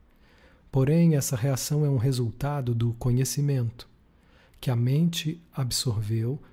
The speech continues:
e considerou convincente. Cinco. Nessa etapa, ocorre uma experiência direta,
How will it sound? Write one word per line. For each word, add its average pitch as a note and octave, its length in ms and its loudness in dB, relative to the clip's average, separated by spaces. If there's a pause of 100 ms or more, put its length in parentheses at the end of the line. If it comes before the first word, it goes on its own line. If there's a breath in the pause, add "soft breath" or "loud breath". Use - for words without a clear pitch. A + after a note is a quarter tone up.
(160 loud breath)
e C#3+ 80 -2
considerou C#3+ 840 0
convincente. B2+ 880 -2 (1800)
Cinco. - 540 -4 (600 soft breath)
Nessa B2+ 280 0
etapa, - 440 -6 (320)
ocorre C#3+ 440 0
uma C3 120 2
experiência A#2+ 600 -2
direta, A2 540 -6